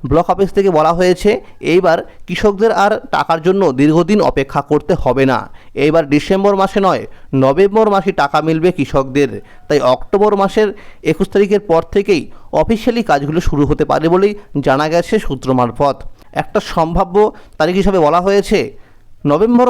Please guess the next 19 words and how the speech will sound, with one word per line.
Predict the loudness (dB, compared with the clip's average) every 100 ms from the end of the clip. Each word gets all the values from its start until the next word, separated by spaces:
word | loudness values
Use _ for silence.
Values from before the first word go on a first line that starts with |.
| 0
মাসের | 0 0 -2 0
পনেরো | 0 2 0
তারিখের | -2 0 -2 0
থেকেই | -2 0 0 -2 -12 -20 -12
কৃষকদের | -6 -2 -2 0 0 0
ব্যাংক | -2 -2 -4
অ্যাকাউন্টে | -6 -2 0 2 0 0 -2 -4 -8
টাকা | -4 -2 0
দেওয়া | 0 0
শুরু | 0 2 2
হবে। | 2 0 -2 -10 -20 -20 -6
প্রশাসনিক | -2 -2 0 -2 -2
সূত্রে | 0 2
জানা | 2 0
গেছে | -2 0 0 -2 -10 -6
খুব | -4 -2
দ্রুত | 0 2 2 0 -4 -2
এই | -2
প্রকল্পের | 0 -2 -4